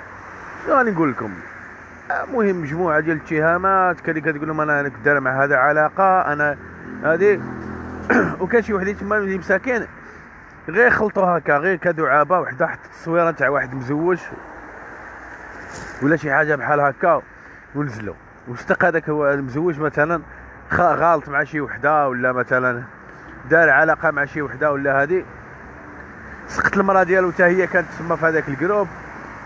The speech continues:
سقط وقعت الروينة. يعني تشهير اون بلان بوبليك. يعني هذيك السيدة ولا السيدة اللي رمات هذيك لافوطو تاع هذاك السيد، يعني شهرت بها وحدة،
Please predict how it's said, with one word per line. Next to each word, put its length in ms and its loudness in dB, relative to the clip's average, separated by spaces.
سقط 280 -6
وقعت 320 2
الروينة. 500 4
يعني 180 -2
تشهير 600 4
اون 240 -8
بلان 280 -4
بوبليك. 400 -2
يعني 200 2
هذيك 340 2
السيدة 600 0
ولا 440 2
السيدة 420 -2
اللي 140 4
رمات 260 0
هذيك 180 -4
لافوطو 400 -2
تاع 200 2
هذاك 160 -2
السيد، 340 -6
يعني 200 2
شهرت 460 0
بها 300 4
وحدة، 400 2